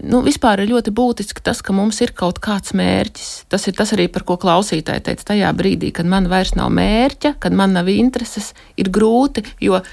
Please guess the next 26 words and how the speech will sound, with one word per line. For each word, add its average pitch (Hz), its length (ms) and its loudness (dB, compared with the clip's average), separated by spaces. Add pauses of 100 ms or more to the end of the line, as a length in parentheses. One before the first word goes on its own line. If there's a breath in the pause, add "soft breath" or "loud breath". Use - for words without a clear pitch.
(140)
mēs 202 220 -2
varam 220 240 -2
izdzīvot 202 800 -4
tad, 208 160 -4
kad 185 120 -6
mēs 180 220 0
zinām, 196 260 2
dēļ 170 160 -2
kā 180 220 -4
dzīvot, - 640 -6
kad 196 140 2
mums 202 280 2
ir 226 100 -2
kaut 185 200 0
kāda - 260 -2
virzība, - 640 -4
ja? 185 140 2
Jo 196 140 2
katrs 214 360 -2
asniņš, - 380 0
katrs - 280 -4
koks, 220 320 2
viņš 190 160 -2
aug 214 180 2
uz 190 100 0
augšu, 220 400 2